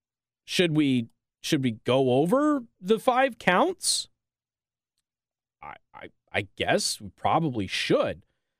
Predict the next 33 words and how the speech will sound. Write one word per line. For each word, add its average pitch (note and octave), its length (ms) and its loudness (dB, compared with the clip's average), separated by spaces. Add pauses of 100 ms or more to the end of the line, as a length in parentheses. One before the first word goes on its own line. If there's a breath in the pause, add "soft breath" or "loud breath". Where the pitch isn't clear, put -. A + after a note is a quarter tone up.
(180)
Uh, G#2 240 0
let's D#3+ 220 0
see B3+ 160 2
if G#3+ 140 0
any C3+ 220 2
of E3 120 2
them A#2 180 2
are G3+ 140 0
insurrection. A#2 760 -2 (120)
Hmm. E2 80 -20 (760 soft breath)
Uh, A#2+ 380 0
count F3+ 340 -4
one, D3 400 0
civil F#3 480 -2
disorder. C#3 560 0 (500)
Hmm. F#2 120 -12 (440)
Okay, G2+ 100 -4
that's, B2+ 320 -2
that's B2 240 -2
not F#2+ 280 -6 (100)
insur-, G2+ 260 -8
uh, G#2+ 180 0
count F3+ 300 -2
two, D#3+ 300 2
obstruction D3+ 520 0
of D3 40 2
an B2+ 60 0
official E3 340 0
proceeding D#3+ 640 2
and C3+ 200 2
aiding C#3+ 260 2
and A#2 80 2
abetting. G#2 300 0